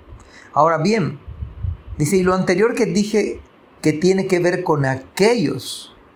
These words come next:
que rechazan deliberadamente a Jesucristo,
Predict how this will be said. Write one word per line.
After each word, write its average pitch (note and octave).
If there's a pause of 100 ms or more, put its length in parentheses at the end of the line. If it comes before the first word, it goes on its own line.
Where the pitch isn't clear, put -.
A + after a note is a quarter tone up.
(960)
que D#3+
rechazan C#3+
deliberadamente D3+
a D#3+
Jesucristo, D#3